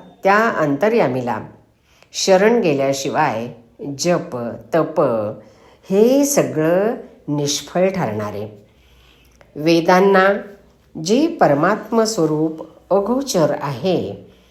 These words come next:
जाणता आलं नाहीये, ते स्वरूप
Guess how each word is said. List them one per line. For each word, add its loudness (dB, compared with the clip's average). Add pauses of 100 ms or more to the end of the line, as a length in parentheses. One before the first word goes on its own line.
(420)
जाणता 0
आलं 2
नाहीये, 0 (500)
ते 4
स्वरूप -2